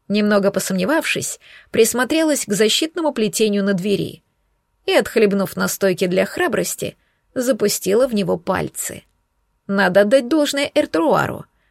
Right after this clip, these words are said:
защита оказалась не из простых. Но я справилась. Хихикнув про себя, сообразила, что надо будет потом стереть запись с камер,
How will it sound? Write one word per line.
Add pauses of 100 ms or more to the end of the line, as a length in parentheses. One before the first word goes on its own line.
защита
оказалась
не
из
простых. (480)
Но
я
справилась. (640)
Хихикнув
про
себя, (280)
сообразила,
что
надо
будет
потом
стереть
запись
с
камер,